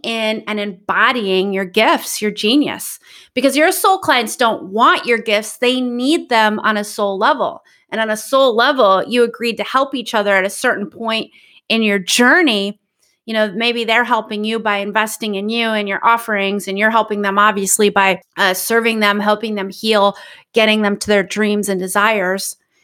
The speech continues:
And so that exchange, that energetic exchange, is very high vibrational. It's very valuable, and it is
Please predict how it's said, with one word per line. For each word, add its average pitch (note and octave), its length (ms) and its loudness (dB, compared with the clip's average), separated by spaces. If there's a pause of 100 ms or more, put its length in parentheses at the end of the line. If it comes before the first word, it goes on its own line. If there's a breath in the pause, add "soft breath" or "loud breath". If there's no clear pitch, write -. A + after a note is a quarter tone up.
(560)
And A3+ 180 2
so A3 380 4
that B3 360 2
exchange, A#3 1400 0
that C4+ 180 -4 (100)
energetic B3 640 0
exchange, A3 960 -2 (120)
is G#3 240 -6 (280)
very B3+ 760 2 (240 soft breath)
high A#3 180 -2
vibrational. A3 640 -2
It's G3+ 120 -10
very A3+ 220 -2
valuable, F#3 1000 0 (560 soft breath)
and B3+ 200 2
it B3+ 120 2
is B3 240 -2